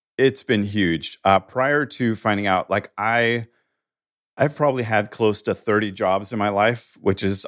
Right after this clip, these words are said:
a lot of jobs. I would just jump from job to job. And once I hit a point where I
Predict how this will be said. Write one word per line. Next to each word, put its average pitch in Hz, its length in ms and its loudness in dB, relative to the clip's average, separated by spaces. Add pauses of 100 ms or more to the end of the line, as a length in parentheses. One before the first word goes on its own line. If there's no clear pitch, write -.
a 110 40 0
lot 107 260 4
of 92 100 -6
jobs. 98 440 -2
I 104 80 2
would 110 120 2
just 104 300 -4 (120)
jump 113 300 0
from 107 260 -2
job 101 280 2
to 95 60 -18
job. 107 400 -2
And 92 380 -4
once 110 240 -2
I 117 60 0
hit 110 160 2
a 104 60 4
point 110 580 -4
where 95 440 0
I 92 680 0